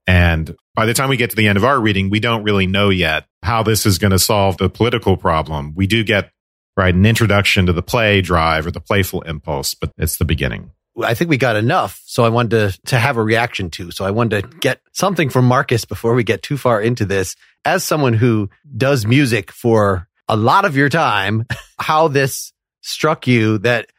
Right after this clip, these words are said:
Speaker 2: if you just approach somebody and say, "Oh yeah, music education, that's good,"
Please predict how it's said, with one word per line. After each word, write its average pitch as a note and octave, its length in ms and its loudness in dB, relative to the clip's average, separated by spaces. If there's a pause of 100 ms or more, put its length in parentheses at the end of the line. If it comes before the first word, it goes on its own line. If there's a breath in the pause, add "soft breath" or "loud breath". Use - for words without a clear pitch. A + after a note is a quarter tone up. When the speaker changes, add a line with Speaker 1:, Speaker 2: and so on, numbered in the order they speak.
(220)
Speaker 2:
if C3+ 180 0
you D#3+ 60 4
just D3 220 0
approach D#3 280 0
somebody B2 200 0
and G#2 60 -2
say, A2+ 240 0
"Oh F#3 80 0
yeah, D3+ 160 2
music C#3+ 380 0
education, A#2+ 540 -2
that's B2+ 200 -4
good," F2 360 -6